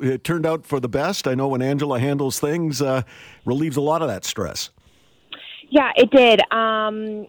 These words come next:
Speaker 2: you know, we, I couldn't imagine doing it with anyone else or her team.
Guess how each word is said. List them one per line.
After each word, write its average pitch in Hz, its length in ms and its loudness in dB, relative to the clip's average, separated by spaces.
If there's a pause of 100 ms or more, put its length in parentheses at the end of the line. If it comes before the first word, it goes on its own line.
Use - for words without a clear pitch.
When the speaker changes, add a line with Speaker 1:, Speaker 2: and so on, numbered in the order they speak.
Speaker 2:
you 247 140 -4
know, 240 120 0
we, 240 160 2
I 240 80 0
couldn't 262 240 -6
imagine 226 540 -2
doing 208 260 0
it 226 140 -2
with 220 180 0
anyone 214 300 0
else 202 340 4 (340)
or 220 100 0
her 214 160 -2
team. 233 320 -2